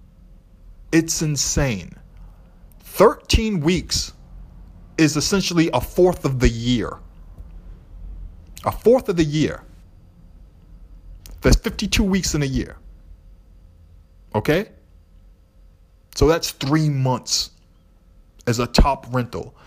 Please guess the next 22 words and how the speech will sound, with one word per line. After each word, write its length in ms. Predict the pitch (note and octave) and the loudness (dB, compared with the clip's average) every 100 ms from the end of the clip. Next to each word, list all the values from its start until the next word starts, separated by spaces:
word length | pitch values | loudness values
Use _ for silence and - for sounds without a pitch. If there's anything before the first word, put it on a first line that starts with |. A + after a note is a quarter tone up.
| - - - - | -20 -20 -20 -4
And 240 | C3+ C3+ A2 | 0 0 2
back 240 | D#3 F3 | 0 0
in 60 | E3+ | -2
the 60 | |
days, 320 | D#3 D#3 D3+ - | 2 2 2 2
R 180 | C3+ D3 | 4 6
I 120 | D#3 | 4
A 380 | D3+ D3+ D3+ C#3+ | 2 0 0 -2
certified, 760 | - D3+ D3 C3+ C#3+ C3 B2+ | -2 0 0 0 2 2 0
um, 480 | A#2+ A2+ G2+ F#2+ F#2+ - | 0 -2 -2 -6 -6 0
uh, 200 | G#2+ F#2+ | 0 2
rentals 560 | C#3 D#3+ F3+ F#3 - - - - | 0 2 0 -2 -8 -20 -20 -4
is 420 | C3+ B2+ A2+ A2 - - _ _ _ - | 0 0 -2 -6 -14 -20 _ _ _ -16
selling 760 | - - F#3+ F3+ F#3+ F#3 F#3 - - | -8 2 2 2 0 -4 -6 -8 -2
over 400 | D#3 D#3 D3+ C#3+ | 0 2 2 2
thirty-seven 1800 | C3+ - - E3+ F#3 F#3 F#3 - - - F3 E3 F3 F3 F3 F3 E3+ - - - - - - _ - - | -2 -16 0 2 2 0 -2 -4 -4 -2 -2 0 -4 -4 -4 -6 -8 -12 -20 -20 -20 -20 -20 _ -20 -6
thousand, 640 | E3+ E3+ F3 D#3+ F3 C3 - | 0 0 0 -2 -8 -4 2
thirty-seven 800 | F#3 G3+ - F#3+ F3 F3+ F3+ F3 | 2 2 0 0 0 -2 -4 -4
thousand 600 | - D#3+ F3 E3+ D#3+ D#3+ | 0 2 2 -2 -4 0
five 240 | D3+ D#3 | 0 0
hundred 440 | F3 E3+ D#3+ D3 | -2 -2 -2 -4
units, 680 | G#2 B2+ E3 G3 G#3+ - | -2 -2 0 -2 -4 -10